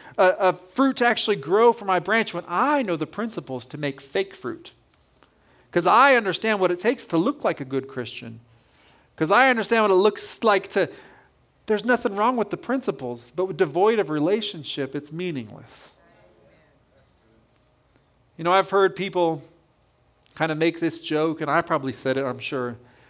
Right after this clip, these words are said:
You know, the B I B L E stands for the basic instructions before leaving earth. Or we talk about the Bible being like the owner's manual for life.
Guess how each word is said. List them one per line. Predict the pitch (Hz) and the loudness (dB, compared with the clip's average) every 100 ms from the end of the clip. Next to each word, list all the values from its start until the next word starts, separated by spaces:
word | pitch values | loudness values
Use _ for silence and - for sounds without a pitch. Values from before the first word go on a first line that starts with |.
| _ _ _ | _ _ _
You | 151 | -4
know, | |
the | 143 143 | -2 -2
B | 127 160 | 2 4
I | 156 | 2
B | 147 147 | 2 0
L | 151 143 | 2 2
E | 147 | 0
stands | 147 151 139 | -2 -6 -6
for | 147 | -6
the | 131 | -2
basic | 143 139 147 143 | 0 -2 -4 -8
instructions | 123 - 135 - 139 127 | -8 -6 -6 -6 -8 -8
before | 127 113 135 | -8 -6 -2
leaving | 127 131 127 123 | 0 -2 -4 -6
earth. | 120 110 - - _ - - | -6 -8 -16 -20 _ -20 -2
Or | 151 | 0
we | 165 | 2
talk | 175 156 | 2 2
about | 170 151 - - - | 0 -2 -10 -20 -4
the | 196 | 0
Bible | 165 165 165 170 | 6 6 4 2
being | 160 160 | 0 0
like | 160 151 | 0 2
the | 165 | 2
owner's | 151 165 160 165 | 2 0 -2 -2
manual | 160 156 151 147 | -2 0 0 0
for | 139 - | -2 -4
life. | 143 143 139 117 - - | 0 0 -2 -6 -18 -20